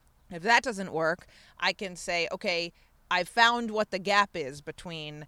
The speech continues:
what I am able to do or what we are able to do and what the rule is."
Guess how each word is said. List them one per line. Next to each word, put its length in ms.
what 280
I 180
am 160
able 220
to 100
do 300
or 160
what 120
we 200
are 80
able 220
to 100
do 260
and 220
what 220
the 80
rule 400
is." 380